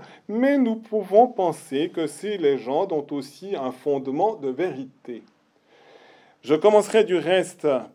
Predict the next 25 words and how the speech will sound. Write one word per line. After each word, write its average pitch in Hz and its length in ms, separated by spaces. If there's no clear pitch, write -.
par 135 560
remarquer 247 1000
ce - 300
que 214 400
nous 156 140
dit 226 420
les 143 200
choix 202 440
liturgiques 165 920
de 143 120
la 165 140
parole 165 600
de 143 120
Dieu. 131 320
Avec 170 380
la 190 160
lecture 208 460
du 170 180
livre 185 480
d'Isaïe, 165 840
nous 180 140
avons 202 220
tout 226 260
d'abord 202 540
l'émerveillement 160 1300